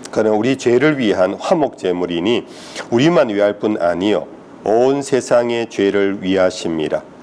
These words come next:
우리가 그의 계명을 지키면 이로써 우리가 그를 아는 줄로 알 것이요 그를 아노라 하고 그의 계명을 지키지 아니하는 자는 거짓말하는 자요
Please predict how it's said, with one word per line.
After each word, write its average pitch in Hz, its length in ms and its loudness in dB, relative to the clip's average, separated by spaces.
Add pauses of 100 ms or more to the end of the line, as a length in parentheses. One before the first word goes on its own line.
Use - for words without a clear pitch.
(420)
우리가 147 260 4
그의 170 280 2
계명을 110 440 2
지키면 92 720 -2 (400)
이로써 151 500 0 (360)
우리가 98 280 4
그를 101 300 0
아는 120 440 2
줄로 95 340 2
알 87 200 -4
것이요 82 640 -4 (460)
그를 104 300 2
아노라 123 420 4
하고 98 520 0 (180)
그의 101 240 2
계명을 95 460 0
지키지 131 540 -2
아니하는 107 580 0
자는 101 420 2 (380)
거짓말하는 113 840 2
자요 78 340 0